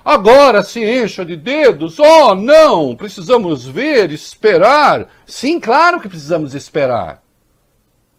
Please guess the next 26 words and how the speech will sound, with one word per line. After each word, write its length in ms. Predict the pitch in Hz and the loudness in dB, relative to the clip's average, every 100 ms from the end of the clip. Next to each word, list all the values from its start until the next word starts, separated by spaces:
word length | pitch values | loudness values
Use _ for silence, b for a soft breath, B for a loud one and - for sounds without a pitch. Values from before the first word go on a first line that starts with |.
| _ _ _ _ _ _ _ _ _ _ b - | _ _ _ _ _ _ _ _ _ _ b -4
Agora, 220 | 302 262 | 0 0
será 240 | 294 311 - | 2 0 2
que 100 | 247 | 0
é 80 | |
isso 360 | 220 214 - 165 | 0 -4 -6 -6
mesmo 400 | 160 165 123 131 | -4 -6 -8 -10
que 80 | 143 | -10
ele 80 | 123 | -10
está 200 | - 147 | -10 -10
querendo 340 | 151 139 131 | -8 -8 -8
dizer 280 | 127 127 254 | -10 -2 2
ou 60 | |
ele 100 | 285 | 2
está 180 | 220 277 | 0 -6
querendo 300 | 269 240 226 | 0 0 0
dizer 240 | 190 151 208 | -4 -2 -2
outra 260 | 196 202 | -2 -6
coisa? 760 | - 170 156 131 104 87 85 - _ _ _ _ _ _ _ _ _ _ _ _ _ _ _ _ _ - | -2 0 2 0 -6 -14 -18 -20 _ _ _ _ _ _ _ _ _ _ _ _ _ _ _ _ _ 0
Eu 300 | 226 214 180 | 2 2 2
acho 460 | 233 220 - 175 | 2 0 -8 -12
que 100 | - | -8
ele 120 | 180 | -8
quer 240 | 165 175 160 | -6 -6 -6
dizer 440 | 139 135 135 139 | -8 -10 -6 -6
outra 300 | 131 127 117 | -6 -8 -10
coisa. 680 | - 104 90 82 82 85 | -10 -16 -16 -18 -20 _